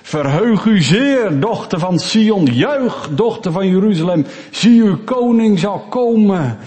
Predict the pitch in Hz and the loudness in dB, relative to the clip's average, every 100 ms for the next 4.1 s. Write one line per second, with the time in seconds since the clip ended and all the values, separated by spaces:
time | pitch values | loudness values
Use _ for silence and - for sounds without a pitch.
0 | - - _ - 160 - - - 233 220 | -20 -20 _ -8 -6 -6 -8 -8 -6 -4
1 | 190 151 - - 160 175 156 151 147 175 | -4 -4 -6 -8 -6 -2 0 0 -2 0
2 | 190 160 147 139 - 180 165 147 135 160 | 0 0 -2 -4 -6 -8 -2 0 0 -2
3 | 165 147 139 131 131 135 165 156 127 143 | -2 -2 -2 -2 -4 -4 -2 -2 -2 -4
4 | 131 | -6